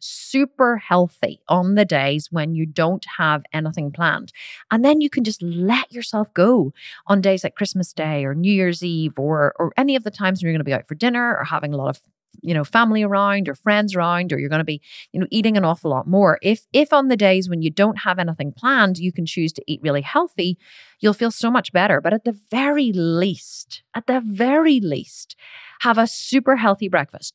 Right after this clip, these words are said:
Don't grab a piece of toast. Don't have a bowl of cereal. The worst thing that you can eat in the morning is refined carbohydrates.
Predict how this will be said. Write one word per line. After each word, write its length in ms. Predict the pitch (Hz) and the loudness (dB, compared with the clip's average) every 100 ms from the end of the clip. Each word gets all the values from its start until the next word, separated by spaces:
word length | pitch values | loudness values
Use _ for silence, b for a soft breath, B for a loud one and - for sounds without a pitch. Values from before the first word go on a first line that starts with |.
| 202 | 2
Don't 340 | 294 330 277 - | 4 4 -2 -2
grab 340 | 220 208 202 190 | 2 4 4 2
a 80 | |
piece 340 | - 190 180 180 | 0 -4 -6 -6
of 100 | - | -6
toast. 520 | 170 147 - - - - | -6 -6 -8 -12 -12 4
Don't 300 | 262 302 240 | 6 6 2
have 360 | - 233 233 | -2 0 2
a 60 | 226 | 0
bowl 280 | 175 170 175 | 0 0 0
of 80 | 170 | -2
cereal. 500 | - 175 156 - 135 | -2 0 0 -2 -2
The 100 | 202 | 0
worst 640 | 196 180 220 285 - - _ _ - | 0 -2 0 0 -2 -8 _ _ 2
thing 260 | 262 185 | 2 2
that 140 | 147 - | -2 -6
you 320 | 185 196 262 | -4 -2 0
can 220 | - 254 - | 0 -4 -2
eat 220 | 220 233 - | -2 -2 0
in 120 | 214 | 0
the 80 | 202 | 2
morning 340 | 165 160 160 - | 0 0 0 -2
is 180 | 165 147 | -4 -4
refined 720 | 143 _ 190 180 185 185 - | -8 _ 0 2 0 -2 -2
carbohydrates. 880 | 180 156 156 147 156 147 - - | 0 0 0 -2 -2 -4 -6 -14